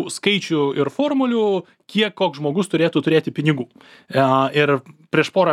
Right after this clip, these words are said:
metų buvo įteisintas toks dalykas, kad pasižiūrima pagal infliaciją, pasižiūrima pagal vidutinį vartojimo krepšelį ir buvo nustatyta, kad, man atrodo, kad vidutinis žmogus Lietuvoje turi turėti bent tris šimtus šešis eurus. A, ir čia buvo tas pavadintas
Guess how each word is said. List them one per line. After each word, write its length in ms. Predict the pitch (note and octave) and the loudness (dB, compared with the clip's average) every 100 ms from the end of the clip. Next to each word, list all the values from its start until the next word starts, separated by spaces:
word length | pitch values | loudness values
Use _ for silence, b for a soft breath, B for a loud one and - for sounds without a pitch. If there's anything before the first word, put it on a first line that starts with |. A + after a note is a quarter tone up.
| D#3+ | 2
metų 240 | E3+ C#3+ | 0 -2
buvo 160 | C3 C#3+ | -2 -2
įteisintas 560 | D3 F3 E3 D3+ C3+ - | 0 0 0 0 -4 -2
toks 160 | D3+ C3 | -2 0
dalykas, 400 | G3 C4+ G#3 - | 0 2 0 0
kad 160 | E3 | -2
pasižiūrima 560 | - D3+ D3 D#3 D3 B2+ | 0 -2 0 2 2 0
pagal 240 | C#3 C#3 C3+ | 2 2 2
infliaciją, 420 | F3+ G#3+ C4 G#3 F#3 | 2 0 0 -2 -2
pasižiūrima 460 | C#3 E3 F3+ D#3 D3+ | -2 0 2 0 0
pagal 240 | C#3+ C#3+ C#3+ | 0 0 2
vidutinį 400 | C#3+ - G#3+ C#3+ | 0 0 0 0
vartojimo 400 | C#3 F3+ D#3+ C3 | 0 0 0 -2
krepšelį 480 | C#3+ - A#3 A#3+ G#3+ | -4 -4 -2 0 0
ir 80 | |
buvo 160 | D#3+ F3 E3 | 0 -2 -2
nustatyta, 420 | - D3 G#3+ F3+ | -4 -2 0 0
kad, 160 | D#3+ | 0
man 160 | D#3 D3+ | -2 -2
atrodo, 300 | E3+ E3+ D3+ B B B B | 0 2 0 B B B B
kad 160 | - C#3 | -4 0
vidutinis 480 | D3 D#3 G#3 F3 D3 | 2 2 2 2 2
žmogus 240 | F3+ C4 | 2 2
Lietuvoje 560 | F#3 E3+ D#3+ F3 F3+ D#3+ | 0 0 2 2 2 2
turi 240 | F3+ E3 | 0 2
turėti 320 | F3 E3+ D3+ | 2 2 0
bent 320 | B2+ G#3+ G3+ | 2 0 0
tris 240 | - F#3 - | -2 -2 -2
šimtus 240 | D3+ D#3 | -4 -4
šešis 300 | - D#3 - | -2 -4 0
eurus. 320 | D3+ D#3 A#2+ - B B B B B | 2 2 0 -6 B B B B B
A, 220 | - B2+ A#2 | 0 0 0
ir 80 | |
čia 160 | - C3+ | 0 2
buvo 140 | C3 - | 2 2
tas 160 | C3 | 0
pavadintas 540 | C3+ B2+ D3 B2+ - | 2 2 2 0 -2